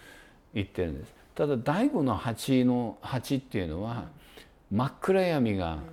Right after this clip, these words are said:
その獣の王国を襲う暗闇なわけでしょ。獣の王国。つまり、その時に、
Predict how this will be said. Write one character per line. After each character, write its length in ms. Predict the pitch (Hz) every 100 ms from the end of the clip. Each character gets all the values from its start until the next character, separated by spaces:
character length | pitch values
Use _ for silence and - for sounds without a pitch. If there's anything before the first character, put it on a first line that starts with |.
| - - - -
そ 140 | -
の 240 | 104 90 82 - -
獣 500 | - - 160 170 160
の 240 | 156 151 -
王 260 | 139 151 139
国 340 | 147 135 139
を 380 | 131 127 117 123
襲 160 | - 127
う 400 | 127 151 92 - - - -
暗 260 | - 143 135
闇 360 | 131 127 131
な 120 | 127
わ 140 | 113 64
け 140 | -
で 100 | -
し 100 | 214 -
ょ。 40 | 202 196 208 190 175 202
獣 440 | 147 131 127 127
の 260 | 120 113 110
王 220 | 107 95
国。 240 | 95 85 - - -
つ 100 | -
ま 160 | 160 139
り、 320 | 135 131 87 - - - - -
そ 260 | - - 156
の 180 | 196
時 440 | 196 190 - 202 180
に、 460 | 170 214 147 87